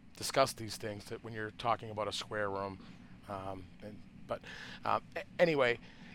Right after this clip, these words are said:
um, for, for lighting, um, you know, like we had talked about, you're, you're gonna wanna run,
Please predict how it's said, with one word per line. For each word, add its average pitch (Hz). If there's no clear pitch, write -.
um, 117
for, -
for 147
lighting, 139
um, 110
you 123
know, 113
like 117
we 123
had 123
talked 110
about, 110
you're, 113
you're 117
gonna 123
wanna 120
run, 120